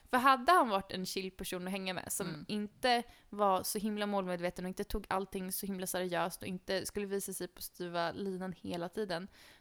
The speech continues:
Speaker 1: då hade han ju ändå, hade ju säkert någon kommit och, till honom direkt när någon hade kissat i plantan och sagt, alltså, "Förlåt, men jag märkte att det här hände.
Speaker 2: Mm.
Speaker 1: Jag ville bara meddela det till dig för att jag bryr mig om dig."
Speaker 2: Mm.
Speaker 1: Men alla är ju in on it. Alltså, alla
Speaker 2: Ja.
Speaker 1: tycker ju att det är nice att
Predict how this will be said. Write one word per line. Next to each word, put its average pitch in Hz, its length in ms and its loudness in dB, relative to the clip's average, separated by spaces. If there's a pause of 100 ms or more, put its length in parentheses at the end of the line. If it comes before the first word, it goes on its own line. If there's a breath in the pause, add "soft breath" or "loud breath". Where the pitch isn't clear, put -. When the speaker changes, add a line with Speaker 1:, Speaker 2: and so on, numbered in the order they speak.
Speaker 1:
då 214 140 2
hade 262 400 2
han 320 240 4
ju 320 60 -2
ändå, 190 460 0 (840)
hade 226 200 2
ju 208 40 2
säkert 196 220 0
någon 190 140 -2
kommit 214 440 -2
och, 202 120 -2 (220)
till 202 160 0
honom 196 300 -4
direkt 262 380 0
när 196 320 -6
någon 185 180 -6
hade 208 120 -8
kissat 214 320 -6
i 233 60 -4
plantan 185 380 -4
och 190 100 -8
sagt, - 320 -10 (320)
alltså, 180 240 -8
"Förlåt, 185 340 -6
men 175 180 -6
jag - 200 -8 (460)
märkte 190 300 -4
att - 60 -10
det - 60 -6
här 190 100 -4
hände. 180 360 -4 (100)
Speaker 2:
Mm. 185 180 -6
Speaker 1:
Jag 185 60 2
ville 190 140 4
bara 180 120 4
meddela 175 400 0
det - 120 -4
till - 120 -10
dig - 140 -4
för - 140 -8
att - 140 -12
jag - 80 -8
bryr 190 160 2
mig 180 120 -6
om - 80 -6
dig." - 200 -10 (240 loud breath)
Speaker 2:
Mm. 190 240 -6
Speaker 1:
Men 185 220 2 (200)
alla 196 380 6
är - 140 0
ju 180 260 0
in 226 160 -2
on 143 160 -4
it. - 240 -16
Alltså, 220 180 0
alla 196 240 4
Speaker 2:
Ja. 196 120 4
Speaker 1:
tycker 190 300 2
ju - 20 4
att 180 100 -4
det 170 80 -4
är 175 200 0
nice 175 160 -6
att - 240 -12